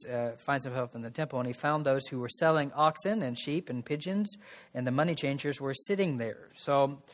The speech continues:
uh, the, perhaps the most important question we ought to ask when we're seeking to determine whether or not our anger is righteous is the question, "Is our anger a response to sin?" There's really no more basic question to ask of anger than this.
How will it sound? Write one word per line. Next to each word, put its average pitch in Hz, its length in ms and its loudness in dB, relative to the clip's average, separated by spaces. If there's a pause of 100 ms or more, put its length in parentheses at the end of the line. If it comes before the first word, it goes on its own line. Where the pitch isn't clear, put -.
(300)
uh, 113 140 -6
the, 131 160 0
perhaps 208 580 10
the 180 100 6
most 185 280 8
important 190 580 6
question 175 460 4
we 143 100 0
ought 147 240 4
to - 180 -8 (140)
ask 160 540 6 (720)
when 143 160 -2
we're 143 260 4
seeking 170 400 2
to 143 140 -4
determine 147 480 0 (300)
whether 170 220 8
or 160 60 8
not 151 220 8
our 139 80 8
anger 139 320 2
is 127 120 0
righteous 139 460 4
is 127 140 -4
the - 120 -12
question, 139 540 2
"Is 170 340 2
our 160 220 6
anger 156 640 0 (480)
a 147 80 2
response 170 640 6 (540)
to 147 120 -6
sin?" 143 480 2
There's 127 220 -2
really 196 220 6
no 180 180 6
more 175 240 8
basic 165 520 2
question 160 580 0
to 147 160 -2
ask 147 320 2
of 135 160 -2
anger 143 340 -2
than 127 240 -2
this. 127 240 -4